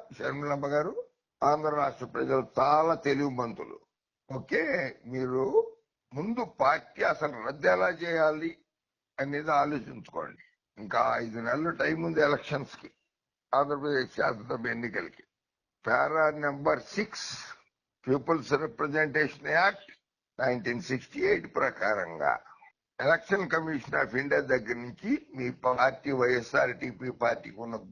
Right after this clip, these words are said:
గుర్తింపుని రద్దు చేయించుకోండి ఫస్ట్. అప్పుడు మ-, రాజకీయాల్లోకి, ఆంధ్రప్రదేశ్ రాజకీయాల్లోకి అడుగు పెట్టండి. మీరే భారతదేశంలో మణిపూర్లో కూడా పోటీ చేయొచ్చు,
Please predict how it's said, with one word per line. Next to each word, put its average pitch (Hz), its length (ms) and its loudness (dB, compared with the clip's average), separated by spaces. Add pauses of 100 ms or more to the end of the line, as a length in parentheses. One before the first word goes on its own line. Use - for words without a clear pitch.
(480)
గుర్తింపుని 185 680 0
రద్దు 160 420 2
చేయించుకోండి 208 640 2
ఫస్ట్. - 420 -6 (360)
అప్పుడు 214 300 2
మ-, 220 140 -4 (440)
రాజకీయాల్లోకి, 123 920 2
ఆంధ్రప్రదేశ్ 123 680 -2
రాజకీయాల్లోకి 110 880 -2
అడుగు 104 220 -4
పెట్టండి. 78 600 -6 (140)
మీరే 147 460 2
భారతదేశంలో 135 1040 2
మణిపూర్లో 127 680 0
కూడా 135 200 2
పోటీ 131 300 -2
చేయొచ్చు, 127 680 -4